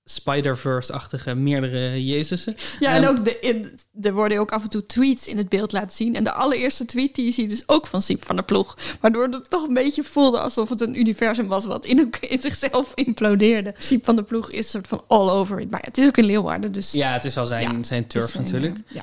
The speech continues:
Speaker 1: En dan zegt daarna Remco,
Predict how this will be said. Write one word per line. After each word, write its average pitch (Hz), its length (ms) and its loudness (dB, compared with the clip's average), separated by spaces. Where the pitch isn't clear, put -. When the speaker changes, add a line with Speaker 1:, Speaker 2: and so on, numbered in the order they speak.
Speaker 1:
En 180 460 2
dan 180 300 0
zegt 180 240 -2
daarna 165 580 0
Remco, 185 840 0